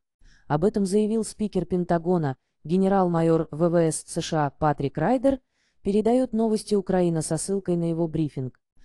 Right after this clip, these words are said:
По словам представителя Минобороны в С Ш А, трое военных уже вернулись к исполнению своих обязанностей.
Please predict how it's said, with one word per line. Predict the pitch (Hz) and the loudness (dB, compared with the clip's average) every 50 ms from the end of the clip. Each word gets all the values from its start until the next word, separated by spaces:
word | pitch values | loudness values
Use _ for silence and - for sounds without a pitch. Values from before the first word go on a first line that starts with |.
| - _ _ - | -20 _ _ -8
По | - 165 | -8 -4
словам | - 190 185 185 196 190 180 | -2 0 2 2 2 2 2
представителя | - 175 170 - - 180 175 175 180 165 - 165 165 | 0 -2 -4 -2 -2 0 0 0 0 -2 -2 -2 -2
Минобороны | 160 160 160 160 160 156 156 160 160 160 156 151 147 139 | 0 0 0 -2 0 0 0 0 0 0 0 -2 -2 -4
в | - | -6
С | - 147 | -8 -10
Ш | - - 151 | -8 -4 -2
А, | 139 139 156 180 - _ _ _ _ _ _ | -2 -2 -2 -4 -6 _ _ _ _ _ _
трое | - 185 233 247 226 | -4 -2 0 0 0
военных | 185 190 185 190 190 185 180 175 - 180 | 0 0 0 0 0 0 -2 -2 -4 -4
уже | 175 165 185 | -4 -2 -2
вернулись | 175 175 175 180 190 185 185 175 170 | 0 0 0 0 0 0 -2 -2 -4
к | - - | -6 -8
исполнению | 165 - - 165 160 170 180 180 185 180 175 170 | -10 -6 -4 -4 -2 0 0 0 0 -2 -2 -4
своих | - - 170 165 170 - | -4 -4 -4 -4 -4 -4
обязанностей. | 175 170 160 160 151 143 131 135 131 127 - - - 131 120 - | -6 -6 -4 -2 -2 -2 -2 -4 -6 -6 -8 -10 -12 -12 -12 -12